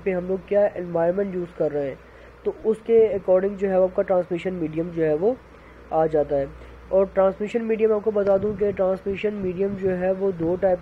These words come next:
का होता है। अब ये two types को जो है वो हम बाद में discuss करेंगे, मैं आपको सिर्फ इनके names जो है वो highlight करवा देता हूँ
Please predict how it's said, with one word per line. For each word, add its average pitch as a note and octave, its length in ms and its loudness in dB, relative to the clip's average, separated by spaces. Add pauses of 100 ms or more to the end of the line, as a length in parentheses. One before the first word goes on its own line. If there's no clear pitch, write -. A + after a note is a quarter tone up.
का G3+ 60 2
होता E3+ 280 2
है। F3+ 140 -4 (840)
अब E3+ 100 -6
ये F#3+ 60 2
two G3+ 220 -6
types G3+ 320 2
को G#3+ 140 -2
जो G3+ 120 -2
है G3 160 2
वो G3 100 0
हम F#3 300 -4
बाद D#3 180 2
में F#3+ 140 -4
discuss F3+ 340 -8
करेंगे, F#3+ 400 0
मैं F#3 180 0
आपको F3 220 -2
सिर्फ F#3 380 -6
इनके F#3 280 -6
names F3+ 400 -4
जो F#3 80 -2
है F3+ 80 0
वो F3 120 -4
highlight E3+ 240 -2
करवा E3 260 -2
देता D3 200 -2
हूँ G3 140 -4